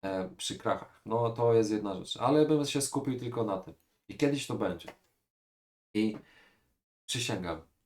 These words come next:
rynek dzisiejszy jest tak nasiąknięty pieniądzem. Ja to pokażę na Budapeszcie. Mo-, y, w sumie na wszystkim można to zobaczyć.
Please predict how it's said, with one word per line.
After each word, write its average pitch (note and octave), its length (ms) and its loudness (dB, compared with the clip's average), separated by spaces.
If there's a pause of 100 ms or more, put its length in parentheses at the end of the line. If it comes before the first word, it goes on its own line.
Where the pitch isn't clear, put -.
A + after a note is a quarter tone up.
(160)
rynek D3+ 380 0
dzisiejszy A#2 500 -4
jest - 180 -2
tak D3 200 0
nasiąknięty A2 680 -4
pieniądzem. F2 580 -8 (600)
Ja B2 120 2
to D3+ 100 -2
pokażę C3+ 420 -2
na B2 100 2
Budapeszcie. A2+ 680 -4 (160)
Mo-, A2+ 240 -6 (220)
y, - 40 -12
w - 120 -8
sumie D3 260 0
na C#3+ 120 0
wszystkim - 420 -4
można F#2 220 -6
to F2+ 160 -14
zobaczyć. E2 600 -12